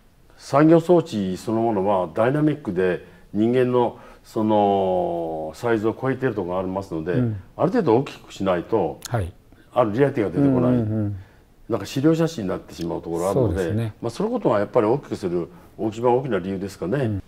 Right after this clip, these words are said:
Speaker 1: さっき写真撮りましたけど、この真ん中のスペースで、えー、商業写真、商業空間の場所を意識的に作るっていうことを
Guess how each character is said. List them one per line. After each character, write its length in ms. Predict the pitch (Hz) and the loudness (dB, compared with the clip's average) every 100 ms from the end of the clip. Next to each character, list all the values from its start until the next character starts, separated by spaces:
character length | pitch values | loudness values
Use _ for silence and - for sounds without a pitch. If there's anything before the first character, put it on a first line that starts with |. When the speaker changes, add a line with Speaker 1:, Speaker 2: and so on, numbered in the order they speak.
| - | -10
Speaker 1:
さ 160 | - 131 | 2 2
っ 40 | |
き 340 | - 107 98 87 | 2 -2 -2 -4
写 200 | - 104 | -6 -4
真 200 | 107 104 | -2 0
撮 100 | 120 | 0
り 60 | |
ま 120 | 117 | 0
し 40 | 113 | 0
た 100 | 92 | -2
け 80 | 87 | -2
ど、 100 | 85 | -2
こ 160 | - | 0
の 260 | 107 101 - - - - | 2 2 0 -14 -12 2
真 160 | 110 | 4
ん 40 | 117 | 6
中 180 | 117 | 4
の 80 | 117 | 2
ス 140 | 110 - | 0 4
ペ 160 | 135 | 4
ー 20 | 98 | 4
ス 140 | 90 | 4
で、 260 | 104 80 - - - - - | 4 4 -2 -18 -20 -16 -6
え 40 | |
ー、 920 | 95 92 90 87 85 80 87 - 87 | -2 0 0 -2 -6 -10 -14 -16 -18
商 200 | - 107 | -6 -2
業 120 | 101 | -2
写 100 | 95 | -2
真、 380 | 92 87 90 - | -8 -6 -6 -6
商 180 | - 107 | -2 0
業 320 | 104 110 104 - - - | 2 0 0 -6 -16 -4
空 140 | 113 | -2
間 180 | 107 95 | 0 2
の 180 | 151 - - - - | 0 -2 -12 -20 -6
場 140 | - 101 | 2 4
所 240 | - 139 | 6 4
を 60 | 90 | 4
意 60 | |
識 200 | 98 - | 0 -4
的 160 | - 107 | -4 0
に 180 | 135 113 | 2 0
作 160 | - | -6
る 60 | 73 | -12
っ 20 | |
て 220 | - - | -12 -6
い 20 | 110 | 0
う 40 | |
こ 80 | 135 | 4
と 80 | 123 | 6
を 260 | 85 - | 4 0